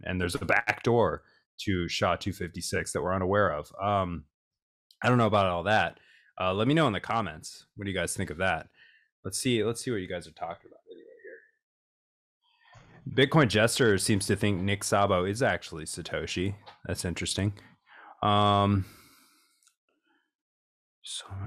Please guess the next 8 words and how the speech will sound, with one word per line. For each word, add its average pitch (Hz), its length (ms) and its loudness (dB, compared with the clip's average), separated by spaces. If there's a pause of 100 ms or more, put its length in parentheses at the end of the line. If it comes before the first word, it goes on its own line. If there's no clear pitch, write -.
(200)
anyone 107 240 -2
else 82 340 -6
close - 760 -16 (280)
to - 80 -20
Nakamoto 80 540 -16
is - 140 -20 (120)
Lee 95 180 -18
Sassner. 98 760 -20